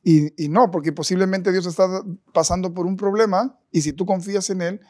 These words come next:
a lo mejor no vas a estar tan desesperado, no vas a estar tan estresado. Por eso la intencionalidad, tener,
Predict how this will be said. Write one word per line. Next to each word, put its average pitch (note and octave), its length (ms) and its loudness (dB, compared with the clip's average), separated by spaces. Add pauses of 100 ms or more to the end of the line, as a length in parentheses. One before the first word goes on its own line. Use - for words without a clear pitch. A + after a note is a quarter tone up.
(320)
a F3+ 80 2
lo F3+ 60 4
mejor E3+ 180 0
no G3+ 80 2
vas G3 120 -2
a - 20 -6
estar F3+ 160 0
tan F#3 140 -4
desesperado, E3+ 580 -2
no D#3 80 -8
vas D#3+ 60 -8
a D#3 40 -10
estar E3 140 -8
tan E3 180 -8
estresado. - 480 -14 (240)
Por - 160 -12
eso F3+ 140 2
la F#3 80 6
intencionalidad, D#3+ 680 0
tener, E3+ 380 0